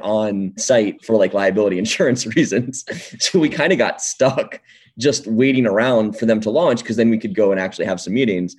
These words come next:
which is not uncharacteristic. The launch kept getting pushed back and pushed back and pushed back. And so it <laughs> basically burned the whole day. But we did get to go see the Starship launch, which is the one where it did land,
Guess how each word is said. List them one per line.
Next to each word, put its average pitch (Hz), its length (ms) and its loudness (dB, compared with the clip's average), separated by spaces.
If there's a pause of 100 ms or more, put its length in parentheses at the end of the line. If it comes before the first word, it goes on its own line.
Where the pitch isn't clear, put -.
(300)
which 139 180 0
is 123 240 0
not 135 160 0
uncharacteristic. 113 760 0 (120)
The 107 80 -2
launch 117 240 2
kept 98 140 0
getting 101 200 0
pushed 101 240 -4
back 127 280 0
and 98 100 -8
pushed 92 180 -6
back 107 240 0
and 95 80 -8
pushed 98 160 -6
back. 98 340 -2 (340)
And 123 140 2
so 127 160 4
it 120 80 2
<laughs> - 80 0
basically 147 280 2
burned 123 300 2
the 110 60 6
whole 117 180 4
day. 98 280 2
But 110 220 -2
we 135 100 2
did 151 220 2
get 139 140 0
to 139 80 -10
go 120 180 2
see 104 480 -6 (260)
the 113 140 -2
Starship 120 460 0
launch, 98 340 -2
which 107 140 -4
is 101 140 -6
the 104 80 0
one 101 440 -2
where 98 400 0
it 120 100 -2
did 165 160 0
land, 113 600 2